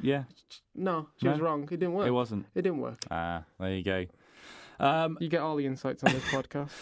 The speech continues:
Speaker 1: Uh, so, yeah, that was it. Um, the slowest time of the day was from Giovinazzi. He did a one twenty point zero nine six. But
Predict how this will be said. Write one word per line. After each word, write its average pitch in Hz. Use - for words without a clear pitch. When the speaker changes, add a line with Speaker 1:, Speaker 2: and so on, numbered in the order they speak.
Speaker 1:
Uh, 143
so, 151
yeah, 120
that 147
was 143
it. 131
Um, 131
the 143
slowest 180
time 139
of 113
the 120
day 117
was 107
from 113
Giovinazzi. 101
He 107
did 101
a 104
one 107
twenty 104
point 101
zero 101
nine 95
six. -
But -